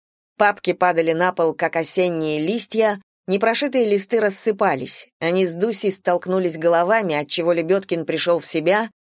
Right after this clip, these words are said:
и стал действовать более осмысленно.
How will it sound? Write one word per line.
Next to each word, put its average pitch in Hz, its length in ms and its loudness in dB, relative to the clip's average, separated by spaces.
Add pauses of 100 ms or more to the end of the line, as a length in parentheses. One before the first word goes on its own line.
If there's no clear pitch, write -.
(180)
и 220 80 -4
стал 254 260 2
действовать 196 680 0
более 175 420 2
осмысленно. 139 760 -4